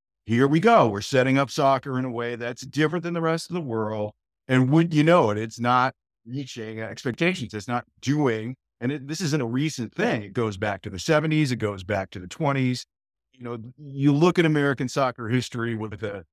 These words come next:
with a, without sunglasses on, and you see this repeating pattern over and over and over again. And so, yeah, it's, it's, it's a huge, it's part of a much broader issue of what's going on in the economy today. We have places that are tightly controlled and people who have been given a lot of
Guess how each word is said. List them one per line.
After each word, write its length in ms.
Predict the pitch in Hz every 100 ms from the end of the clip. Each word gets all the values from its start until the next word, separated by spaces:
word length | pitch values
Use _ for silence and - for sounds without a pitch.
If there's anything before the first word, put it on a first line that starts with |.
| _ _ _ -
with 200 | 107 101
a, 240 | 98 95 - _ _ _ _ _
without 360 | 110 107 151 147
sunglasses 640 | - 147 127 127 113 113
on, 280 | 117 113 113
and 140 | 107
you 140 | 110 113
see 680 | - - 127 170 165 113 107
this 420 | 110 113 113 -
repeating 920 | 101 101 - - 151 139 123 113 110 - _ _ -
pattern 500 | 147 131 101 98 90
over 280 | 131 127 110
and 80 | 107
over 180 | 101 95
and 100 | 92
over 160 | 87
again. 320 | 85 82 78 82
And 120 | 110
so, 320 | 147 120 113 _ _ _ _
yeah, 220 | 131 104 - _ _ -
it's, 180 | - -
it's, 260 | 127 - - -
it's 180 | 117 -
a 80 | 104
huge, 760 | - - - 156 151 127 - - _ _ _ _
it's 160 | - 117
part 300 | - 151 165
of 60 | 127
a 60 |
much 300 | 120 139 143
broader 420 | 113 127 120 117
issue 400 | 107 104 117 101
of 80 | 95
what's 300 | 101 117 127
going 240 | - 117 110
on 140 | 107
in 80 | 104
the 60 |
economy 440 | 101 107 104 101 98
today. 460 | 95 95 98 98
We 180 | 95 107
have 160 | 110 104
places 480 | - 127 127 123 110
that 120 | 117
are 80 | 110
tightly 340 | 120 104 107
controlled 500 | 107 101 110 104 104
and 100 | 104
people 360 | - 151 139 113
who 180 | 120
have 120 | 113 98
been 120 | 107
given 260 | 107 107
a 60 | 104
lot 240 | 104 104
of 160 | 101 95